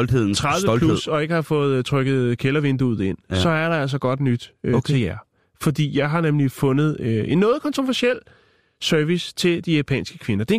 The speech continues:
Speaker 2: er en café, Simon, der hedder
Speaker 1: Ja.
Speaker 2: Lost Virgin Café.
Speaker 1: Lost Virgin Café?
Speaker 2: Ja.
Speaker 1: Nå.
Speaker 2: De har en hjemmeside og alle mulige ting.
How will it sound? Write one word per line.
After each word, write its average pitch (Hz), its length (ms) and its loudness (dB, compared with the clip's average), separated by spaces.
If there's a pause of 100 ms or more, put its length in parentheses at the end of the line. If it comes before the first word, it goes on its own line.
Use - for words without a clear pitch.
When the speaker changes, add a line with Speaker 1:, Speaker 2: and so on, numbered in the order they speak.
Speaker 2:
er - 20 2
en 233 60 2
café, 285 260 -2
Simon, 117 460 0
der 131 80 -2
hedder 139 180 2
Speaker 1:
Ja. - 80 2
Speaker 2:
Lost 139 640 -2
Virgin 175 460 0
Café. 98 600 -2 (460)
Speaker 1:
Lost 107 460 0
Virgin 117 360 0
Café? 104 540 -2
Speaker 2:
Ja. 127 240 0 (280)
Speaker 1:
Nå. 101 140 -16 (1120)
Speaker 2:
De 139 60 0
har 139 120 0
en 160 60 0
hjemmeside 147 500 2 (840)
og 120 140 -2
alle 127 100 2
mulige 131 200 2
ting. 127 200 0